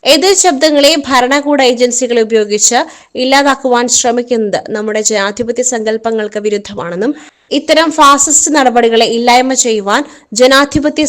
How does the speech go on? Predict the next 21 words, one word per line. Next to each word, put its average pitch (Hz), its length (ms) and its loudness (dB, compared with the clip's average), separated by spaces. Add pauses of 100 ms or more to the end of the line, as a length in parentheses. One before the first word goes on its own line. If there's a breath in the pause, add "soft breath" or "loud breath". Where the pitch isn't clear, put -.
സമൂഹം 226 440 -4
മുന്നിട്ടിറങ്ങണമെന്നും 214 880 0 (460 loud breath)
ഇന്ന് 247 180 4 (160)
എസ് 240 200 -2
ഡി 320 140 2
പി 320 100 0
ഐയുടെ 285 220 4 (120)
നേരെ 240 320 4 (140)
ഉപയോഗിക്കുന്ന 233 560 2 (180)
ഇത്തരം 233 300 -2 (100)
അന്യായ 240 320 0 (100)
നടപടികൾ 208 480 -2 (460 loud breath)
നാളെ 302 320 4
മറ്റുള്ളവർക്ക് 254 640 2
നേരെയും 226 360 0 (100)
ഫാസിസ്റ്റ് 226 580 -2
ഭരണകൂടം 220 580 -4
ഉപയോഗിക്കുമെന്ന് 233 680 0 (380 loud breath)
പ്രതിപക്ഷ 269 560 0
കക്ഷികൾ 220 420 -2 (120)
മനസ്സിലാക്കുന്നത് 208 840 -2